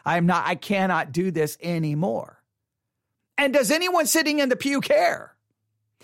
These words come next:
Now, I would think if pastors are getting to the point of thinking of just completely quitting,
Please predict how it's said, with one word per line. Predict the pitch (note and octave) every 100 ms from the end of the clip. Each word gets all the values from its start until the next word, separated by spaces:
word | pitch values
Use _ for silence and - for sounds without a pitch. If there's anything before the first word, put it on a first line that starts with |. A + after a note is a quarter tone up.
| -
Now, | A#3
I | G3 E4
would | G4 -
think | D4 A3+
if | G#3+ - -
pastors | - C#4 D4 - C4
are | A3
getting | A3+ B3
to | G#3+ A3+
the |
point | - A#3+ A3+
of | F3
thinking | - B3 A#3 G#3+
of | E3
just | G#3+ -
completely | F#3+ A#3 - G#3
quitting, | - C#4+ F#3+